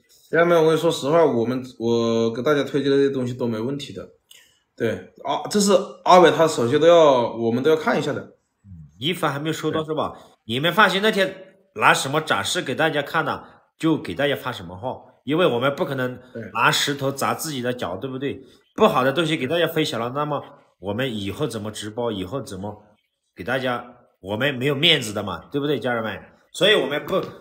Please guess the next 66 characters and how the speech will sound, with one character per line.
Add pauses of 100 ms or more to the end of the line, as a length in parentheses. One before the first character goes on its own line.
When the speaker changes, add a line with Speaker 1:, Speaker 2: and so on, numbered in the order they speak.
(120)
Speaker 2:
有
时
候
不
宁
愿
去
赚
个
十
块
八
块， (280)
我
们
也
要， (360)
要
面
子
的，
对
不
对，
家
人
们？ (500)
Speaker 1:
家
人
们，
他
会
陆
陆
续
续
发
货
的，
他
只
是
说， (480)
他
只
是
说，
对
不
对？
他
只
是
说
什
么
呢？
他
只
是
说
十
二
月
二
号，